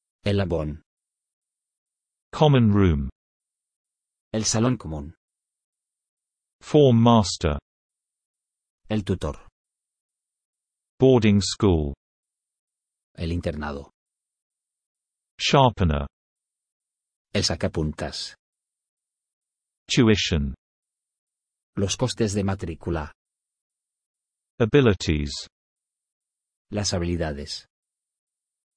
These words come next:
Speaker 2: Remedial classes.
Speaker 1: Las clases de apoyo.
Speaker 2: To excel at something.
Speaker 1: Sobresalir en algo.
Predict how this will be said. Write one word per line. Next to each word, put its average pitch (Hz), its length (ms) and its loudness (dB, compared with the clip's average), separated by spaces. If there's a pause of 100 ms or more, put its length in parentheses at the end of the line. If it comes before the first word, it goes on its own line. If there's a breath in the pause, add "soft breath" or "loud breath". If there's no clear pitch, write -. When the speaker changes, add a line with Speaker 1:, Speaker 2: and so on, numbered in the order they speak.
(380)
Speaker 2:
Remedial 120 580 4
classes. 90 600 0 (1400)
Speaker 1:
Las 104 220 -4
clases 110 340 -6
de 107 60 0
apoyo. 80 440 -4 (1500)
Speaker 2:
To 135 140 4
excel 120 440 2
at 101 100 0
something. 87 580 -2 (1200)
Speaker 1:
Sobresalir 95 600 -2
en 90 80 -2
algo. 80 340 -8